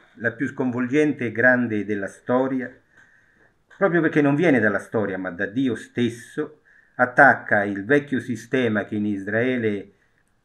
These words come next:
regola da secoli il giusto modo di rapportarsi a Dio, puntando dall'inizio laddove quel sistema è il cuore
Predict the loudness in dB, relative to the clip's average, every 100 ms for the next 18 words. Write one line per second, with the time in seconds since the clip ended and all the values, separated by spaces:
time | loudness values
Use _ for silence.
0 | _ _ -4 -2 0 2 2 2 0 0
1 | -4 -4 -8 -4 -6 -4 -2 0 0 -2
2 | -4 -6 -6 -8 0 0 0 -6 -4 -6
3 | -6 -8 -10 _ _ _ _ _ -2 -2
4 | 4 4 4 2 0 -2 2 2 2 0
5 | -2 -4 -2 0 0 0 -2 -4 -4 -10
6 | -8 -8 -6 -6 -8 -8 -10 -8 -8 -12